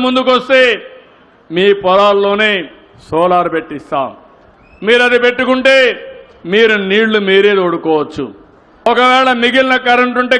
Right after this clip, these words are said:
గ్రిడ్కి ఇవ్వండి, మీరు వాడుకోవాలంటే ఇంటికి వాడుకోండి, మీకు వాహనాలుంటే ఛార్జ్ చేసుకోవడానికి వాడుకోండి, కరెంటు వాహనాలు పెట్టుకొని.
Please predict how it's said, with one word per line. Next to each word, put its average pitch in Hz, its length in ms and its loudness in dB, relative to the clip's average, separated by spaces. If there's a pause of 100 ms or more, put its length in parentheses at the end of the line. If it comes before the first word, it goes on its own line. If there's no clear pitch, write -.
గ్రిడ్కి 247 380 -2
ఇవ్వండి, 226 400 0 (960)
మీరు 247 260 4
వాడుకోవాలంటే 254 800 2
ఇంటికి 247 300 0
వాడుకోండి, 226 640 0 (840)
మీకు 254 260 0 (140)
వాహనాలుంటే 254 680 2 (480)
ఛార్జ్ 190 380 0
చేసుకోవడానికి 185 640 -2
వాడుకోండి, 160 420 -2 (100)
కరెంటు 170 400 -2
వాహనాలు 160 380 0
పెట్టుకొని. 139 460 -4